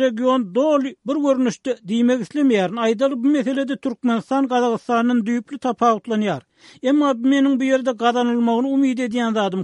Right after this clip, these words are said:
haýsam bolsa bir ýurtda adam hukuklary ýaly möhüm meselede hiç ile ösüş bolmasa ýa-da gaýtgynlyk bolsa, munyň beýleki syýasy meselelerde hem netijeleriniň bolmagyndan ibaret. Sebebi başgaça bolanyny regiondaky adam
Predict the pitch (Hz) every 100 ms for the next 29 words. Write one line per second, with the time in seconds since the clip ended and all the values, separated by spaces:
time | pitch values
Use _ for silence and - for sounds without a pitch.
0 | - 226 214 311 302 277 233 247 262 254
1 | 240 277 233 226 220 285 - 277 - 262
2 | 262 262 247 233 226 262 247 180 220 220
3 | 202 269 - - - 294 311 - 277 277
4 | 175 - 269 269 214 185 202 269 262 233
5 | 233 - 240 240 254 269 240 240 277 -
6 | - 226 254 233 247 247 233 277 - 311
7 | 294 247 277 247 277 262 262 254 226 254
8 | 233 240 - 233 240 226 220 240 220 _
9 | - 226 247 240 240 247 269 233 165 110
10 | - _ _ _ - 240 240 240 277 277
11 | - 226 - 220 302 294 269 262 269 240
12 | 240 214 233 226 226 226 262 226 220 247